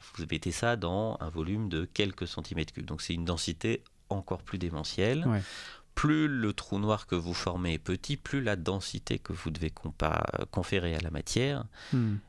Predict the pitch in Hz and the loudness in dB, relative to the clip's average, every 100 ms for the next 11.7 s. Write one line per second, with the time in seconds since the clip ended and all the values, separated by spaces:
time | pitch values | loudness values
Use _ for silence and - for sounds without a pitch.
0 | - - 95 87 85 78 65 - - - | -20 0 2 2 4 4 2 -4 -10 -12
1 | - - - - 87 95 92 90 - 131 | -16 -18 -16 -2 2 2 4 2 4 2
2 | - 104 - 82 80 113 135 87 78 - | 2 -6 -4 -2 4 4 4 4 4 4
3 | 131 127 - 110 95 - 85 - 78 - | 0 0 -2 -2 -2 -2 -2 -2 -4 -2
4 | 82 - - - - - 80 82 85 85 | -2 -2 -2 -4 -2 -4 -4 -4 -2 -2
5 | 78 - - - - - - - - - | -2 -6 -6 -10 -20 -20 -20 -20 -20 -20
6 | - - 92 80 82 123 92 71 80 80 | -20 0 2 2 0 0 -2 0 0 0
7 | 76 78 107 98 60 65 - 85 85 98 | 2 2 2 0 -4 -2 0 0 2 0
8 | 123 123 - - - 95 90 98 95 - | 0 -2 -4 -6 0 0 2 2 0 -2
9 | - - - 95 90 - 73 92 151 - | -16 -12 2 4 4 0 -2 -2 -4 -10
10 | - - - - - - - 123 - - | -20 -18 -18 -20 -10 2 4 4 2 -10
11 | - - 80 80 - 92 85 | -14 -8 -2 -2 4 4 4